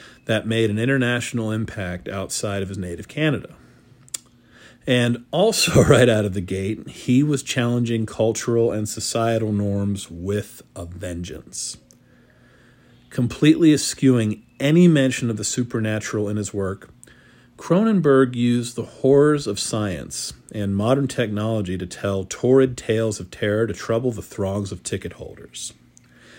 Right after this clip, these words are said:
By implementing this one rule, he had gained an edge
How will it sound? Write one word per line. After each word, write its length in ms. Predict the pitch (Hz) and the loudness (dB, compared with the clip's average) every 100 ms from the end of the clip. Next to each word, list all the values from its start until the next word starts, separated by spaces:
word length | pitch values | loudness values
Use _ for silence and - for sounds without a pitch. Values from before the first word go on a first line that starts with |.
| - - - - | -20 -20 -12 -4
By 180 | 143 | -2
implementing 640 | 147 151 196 135 98 71 - - - _ | 0 0 0 0 -2 -4 -14 -20 -20 _
this 240 | 107 98 101 | -6 -6 -6
one 500 | 98 123 160 170 143 | -4 0 4 4 4
rule, 400 | 135 117 - - - - - | 4 2 -4 -16 -20 -20 -20
he 160 | - 147 | -4 2
had 140 | 131 | 2
gained 300 | 117 123 127 | 2 2 2
an 140 | 113 107 | 0 -4
edge 600 | 113 107 82 - - - | -2 -2 -2 -8 -14 -14